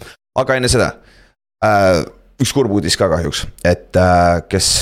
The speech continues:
kes ei ole veel kuulnud, arvatavasti kui sa follow'd N F L-i, siis, äh, sa nägid seda. Äh, Jim Brown siis lahkus meie hulgast, kes on siis legendaarne Cleveland Brownsi jooksja, filmi aktor, civil rights movement'i üks figuure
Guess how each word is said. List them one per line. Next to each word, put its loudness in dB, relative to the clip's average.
kes 0
ei 2
ole 2
veel 0
kuulnud, 0
arvatavasti -2
kui 2
sa 0
follow'd 0
N 0
F -2
L-i, 2
siis, -2
äh, 0
sa -2
nägid -2
seda. -2
Äh, 2
Jim -2
Brown 0
siis -6
lahkus -4
meie 2
hulgast, -4
kes -2
on -2
siis 0
legendaarne 0
Cleveland 0
Brownsi -2
jooksja, 0
filmi 2
aktor, -2
civil 0
rights 0
movement'i -2
üks -8
figuure 0